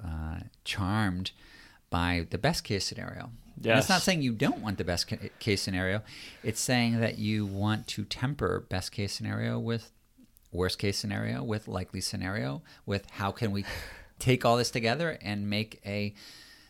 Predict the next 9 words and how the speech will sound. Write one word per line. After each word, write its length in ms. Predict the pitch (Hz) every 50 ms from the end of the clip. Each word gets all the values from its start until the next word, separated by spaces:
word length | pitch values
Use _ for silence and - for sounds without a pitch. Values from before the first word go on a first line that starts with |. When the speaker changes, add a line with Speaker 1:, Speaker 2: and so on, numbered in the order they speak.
| _ - _ _ _ _ _
Speaker 1:
better 240 | - 104 101 104 101
case 680 | 98 - - 135 139 127 - - - - - - - - - _ _
scenario. 520 | - - - 92 82 78 - - 50 - - - 175
Speaker 2:
Yeah. 320 | 180 175 196 226 233 190 -
So 160 | - - 185
wi-, 240 | 208 269 294 254 202
with 160 | 233 226 -
that 220 | 311 311 285 208 -
said, 600 | - - 202 208 190 180 160 135 120 110 -